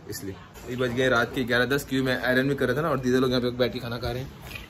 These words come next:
आज सब यहाँ बैठे खाना खा रहे हैं, और आज सोने का भी plan थोड़ा change हो रखा है। सारे सारे आज खाना यहाँ बैठ के खाना खा रहे हैं, क्योंकि वहाँ पे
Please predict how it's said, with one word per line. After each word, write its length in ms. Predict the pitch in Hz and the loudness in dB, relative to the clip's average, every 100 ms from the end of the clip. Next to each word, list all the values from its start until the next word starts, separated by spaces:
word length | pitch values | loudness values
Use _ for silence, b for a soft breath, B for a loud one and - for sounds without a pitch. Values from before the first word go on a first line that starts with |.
| - | -4
आज 120 | 117 | -2
सब 160 | - 123 | 0 2
यहाँ 180 | 120 127 | 2 2
बैठे 200 | 123 123 | 0 -2
खाना 160 | 123 | -6
खा 120 | 120 117 | -8 -8
रहे 100 | 127 | -10
हैं, 240 | - - | -12 -6
और 120 | 107 | -2
आज 120 | 113 | -2
सोने 280 | - 127 120 | -2 -2 2
का 80 | 131 | 4
भी 80 | 131 | 2
plan 240 | 131 127 | 2 0
थोड़ा 120 | 135 123 | 0 0
change 240 | 127 123 | 0 0
हो 60 | 123 | 0
रखा 200 | - 120 | -2 -4
है। 380 | 135 - - | -6 -10 -12
सारे 240 | - 117 135 | -4 -2 0
सारे 160 | 135 | 2
आज 160 | 127 120 | 2 0
खाना 160 | 127 123 | -2 -2
यहाँ 200 | 113 120 | -2 0
बैठ 140 | 117 | 0
के 80 | 127 | -2
खाना 220 | 117 117 | -4 -6
खा 140 | 117 117 | -4 -4
रहे 100 | 123 | -4
हैं, 360 | 147 143 - 113 | -6 -10 -14 -12
क्योंकि 260 | 110 117 | -6 -4
वहाँ 220 | 110 107 110 | -4 -4 -6
पे 220 | 117 | -6